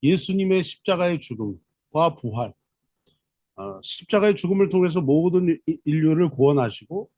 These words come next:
그리고 부활을 통해서 새 창조를 선포하신 그 하나님 아버지의 그 놀라우신 그 은혜가 있음을 꼭 기억하고 하나님 앞에 나아가시는 우리 성도님 되시기를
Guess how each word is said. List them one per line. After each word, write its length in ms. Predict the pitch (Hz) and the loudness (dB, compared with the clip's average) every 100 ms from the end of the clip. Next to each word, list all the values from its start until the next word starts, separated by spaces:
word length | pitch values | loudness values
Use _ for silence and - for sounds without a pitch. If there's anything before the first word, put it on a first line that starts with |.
| _ _ - | _ _ -4
그리고 200 | 170 131 | -2 0
부활을 460 | 135 175 180 175 | 4 4 4 2
통해서 380 | 151 156 151 165 | 0 0 0 -2
새 240 | - 220 208 | -2 -2 -2
창조를 640 | - 165 156 156 170 202 | -6 -6 -2 -2 0 -2
선포하신 720 | 196 - 160 156 127 - - - _ _ _ _ _ | -4 -10 -8 -6 -6 -8 -16 -20 _ _ _ _ _
그 80 | 120 | -10
하나님 480 | 113 151 156 151 143 | -6 -4 -2 -2 0
아버지의 480 | 127 135 127 135 127 | -2 -2 -2 -2 -2
그 60 | |
놀라우신 640 | 117 131 165 175 160 165 143 | -4 -2 0 -2 -2 -8 -6
그 80 | 127 123 | -6 -4
은혜가 480 | 127 123 151 214 254 _ _ _ _ 127 | -4 -2 -2 -4 -8 _ _ _ _ -6
있음을 540 | 127 151 160 143 110 - | -4 -2 -2 -2 -6 -10
꼭 160 | 127 | -12
기억하고 680 | - 156 165 120 110 175 247 _ _ _ _ _ | -4 -2 -2 -6 -6 -6 -8 _ _ _ _ _
하나님 440 | - 180 180 175 | -6 -2 -2 -2
앞에 140 | 160 135 | -4 -4
나아가시는 580 | 120 135 120 - 127 | -2 -2 -4 -6 -8
우리 300 | 143 107 117 | -6 -6 -8
성도님 460 | 131 160 151 156 143 | -8 -6 -4 -2 -2
되시기를 640 | 131 110 117 120 143 214 | -4 -4 -6 -4 -4 -4